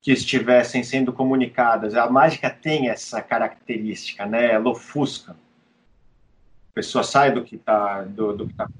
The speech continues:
conversando assim e, sei lá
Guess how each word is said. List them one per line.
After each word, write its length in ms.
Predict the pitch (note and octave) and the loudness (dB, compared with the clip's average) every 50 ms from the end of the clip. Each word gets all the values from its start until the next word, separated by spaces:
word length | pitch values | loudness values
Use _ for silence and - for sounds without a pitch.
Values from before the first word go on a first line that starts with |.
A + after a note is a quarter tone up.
| - _ | -20 _
conversando 560 | - A2 - - - - A#2+ A#2+ A#2 A2 A2 | -18 -18 -16 -16 -14 -12 -8 -6 -6 -4 -6
assim 420 | G#2 - - - C3 C#3 D3+ E3 | -6 -6 -4 -2 -2 0 0 0
e, 760 | D#3+ D3 D3 C#3+ C3+ B2+ A#2+ A#2 A2+ A2 G#2+ G#2 G2+ G2 F#2+ E2 - _ | 0 0 2 2 4 4 4 4 2 2 0 0 -2 -4 -8 -14 -14 _
sei 200 | - - - C3+ C3+ | -16 -8 -6 -6 0
lá 240 | A#2+ A2+ G#2+ G#2 | 2 2 2 2